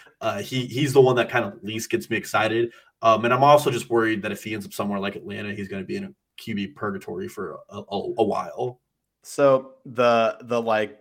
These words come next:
Speaker 2: best case scenario that I've seen others say for him is CeeDee Lamb, and he does have that kind of, that burst like I just showed there, and in those short areas, he, he can,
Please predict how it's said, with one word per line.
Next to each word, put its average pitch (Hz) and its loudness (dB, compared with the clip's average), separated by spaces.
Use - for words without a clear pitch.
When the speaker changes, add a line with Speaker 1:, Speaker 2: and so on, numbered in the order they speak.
Speaker 2:
best 127 2
case 127 -4
scenario 110 -2
that 95 -6
I've 98 -4
seen 101 -14
others 101 -8
say 98 -4
for 92 -12
him 95 -8
is 95 -8
CeeDee 110 -10
Lamb, 104 -6
and 117 -8
he 110 -8
does 107 -2
have 104 2
that 98 0
kind 104 -6
of, 95 -4
that 101 -2
burst 104 -2
like 95 -6
I 90 -4
just 90 -10
showed 95 -4
there, 95 -2
and 92 -6
in 104 -8
those 95 -6
short 107 -4
areas, 101 -2
he, 98 -12
he 95 -12
can, 95 -14